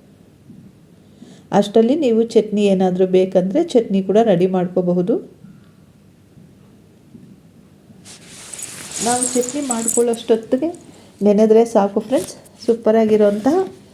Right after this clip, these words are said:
ತೆಂಗಿನಕಾಯಿ ದೋಸೆ ರೆಡಿ ಆಗುತ್ತೆ. ಈಗ ನೋಡಿ, ಹೆಂಚು ಚೆನ್ನಾಗಿ ಬಿಸಿಯಾಗಿದೆ.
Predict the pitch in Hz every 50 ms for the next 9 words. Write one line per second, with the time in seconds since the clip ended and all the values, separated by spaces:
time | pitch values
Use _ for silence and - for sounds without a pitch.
0 | - - - - - - - - - 262 233 202 208 208 214 208 226 233 220 196
1 | 196 190 190 - 277 262 220 190 180 196 196 185 185 180 180 180 - 254 381 403
2 | - - - - - - - - - - - - - - - - _ _ _ _
3 | _ - - - - - - - _ _ - - - - - - - - - -
4 | - - - - - - - - - _ - - - - - - - _ _ _
5 | _ _ _ _ _ _ _ - _ _ - _ - - - _ - - _ _
6 | _ - - - - - - - - - - _ - - 233 233 220 233 240 240
7 | 247 277 339 330 302 226 214 214 233 226 - 226 196 190 190 190 196 226 202 196
8 | 190 185 190 208 196 190 185 190 196 - 311